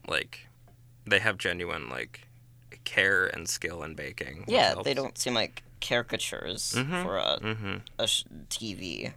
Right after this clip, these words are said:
Speaker 1: You mean like they do with, um, Cupcake <laughs> Wars?
Speaker 2: Oh, you mean the, uh,
Speaker 1: The archetypes of
Speaker 2: the archetype,
Speaker 1: Cupcake,
Speaker 2: the,
Speaker 1: the
Speaker 2: uh,
Speaker 1: f-,
Speaker 2: the cutesy couple.
Speaker 1: the four horsemen of the Cupcake
Speaker 2: <laughs>
Speaker 1: Apocalypse.
Speaker 2: The cutesy couple's there, the wild card,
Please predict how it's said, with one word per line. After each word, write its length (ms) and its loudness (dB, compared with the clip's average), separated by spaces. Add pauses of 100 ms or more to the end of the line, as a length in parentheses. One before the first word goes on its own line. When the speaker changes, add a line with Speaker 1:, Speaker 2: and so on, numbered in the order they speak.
Speaker 1:
You 120 -2
mean 240 -2
like 180 -2 (360)
they 140 0
do 200 -4
with, 280 -4
um, 300 -6 (160)
Cupcake 480 -2
<laughs> 0 -
Wars? 600 0 (240)
Speaker 2:
Oh, 80 8
you 160 2
mean 300 2
the, 200 2
uh, 260 6
Speaker 1:
The 260 6
archetypes 680 8
of 120 4
Speaker 2:
the 140 8
archetype, 340 10
Speaker 1:
Cupcake, 40 -8
Speaker 2:
the, 200 4
Speaker 1:
the 20 12
Speaker 2:
uh, 120 12
Speaker 1:
f-, 120 4
Speaker 2:
the 180 0
cutesy 500 4
couple. 440 8
Speaker 1:
the 100 12
four 380 12
horsemen 560 8
of 180 2
the 100 6
Cupcake 580 12
Speaker 2:
<laughs> 40 12
Speaker 1:
Apocalypse. 840 8
Speaker 2:
The 100 6
cutesy 380 2
couple's 440 4
there, 500 4 (380)
the 220 4
wild 420 12
card, 320 2